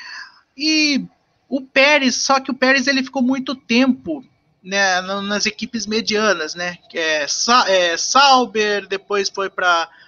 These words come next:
Force India, virou Racing Point, né. Tá certo que ele teve uma passagem desastrosa pela McLaren antes da hora. É bom lembrar, eu acho que o Pérez tá, foi muito cru pra, pra McLaren lá em dois mil e treze.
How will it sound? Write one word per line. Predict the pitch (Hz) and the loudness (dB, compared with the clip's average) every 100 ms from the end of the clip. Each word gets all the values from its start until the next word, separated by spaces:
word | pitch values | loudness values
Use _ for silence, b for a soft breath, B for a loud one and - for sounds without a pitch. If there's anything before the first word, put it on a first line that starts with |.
| b | b
Force | 208 208 - - 196 | 2 2 4 0 0
India, | 226 311 302 269 247 226 208 196 | -4 -2 -2 0 0 0 -2 -2
virou | 202 208 214 208 | -2 -6 -4 -4
Racing | 208 - 185 170 - | -4 -6 -10 -16 -4
Point, | 240 254 240 220 208 - 196 | 0 2 2 -2 -6 -10 -8
né. | 202 226 - B B B B B B B B - | -4 -4 -4 B B B B B B B B -2
Tá | 196 | -2
certo | 226 240 233 | 2 0 0
que | |
ele | 208 | -4
teve | 196 220 202 | -2 -4 -2
uma | 202 185 170 | 0 2 2
passagem | 175 165 180 175 | 0 -2 -4 -4
desastrosa | 160 170 175 170 - - 180 202 196 175 | -6 -2 -2 -2 -8 -6 0 2 2 0
pela | 180 170 165 | -4 -6 -4
McLaren | 165 - 165 175 175 180 _ _ _ - | -4 -4 -4 -4 -4 -8 _ _ _ -6
antes | 233 294 247 220 | -2 0 0 -2
da | 190 180 | 0 0
hora. | 170 180 214 220 - _ _ _ _ _ 160 | 2 0 0 0 -4 _ _ _ _ _ -16
É | 160 | -10
bom | 175 | -8
lembrar, | 175 170 160 180 175 | -4 -6 -2 0 0
eu | |
acho | 175 175 - | -2 -4 -6
que | 196 | -8
o | 180 | -4
Pérez | 180 185 - | -2 -2 -2
tá, | 190 | -6
foi | - - 202 | -8 -8 -6
muito | 190 214 - | -4 -6 -8
cru | - - 233 254 | -10 -2 -2 0
pra, | 185 175 165 147 | 2 4 4 0
pra | 139 160 | -6 -4
McLaren | 160 156 156 165 165 | -4 -4 -6 -4 -6
lá | 160 | -8
em | 160 | -8
dois | 165 160 | -8 -8
mil | 165 | -10
e | 160 | -12
treze. | 160 175 220 214 233 | -8 -6 -6 -8 -10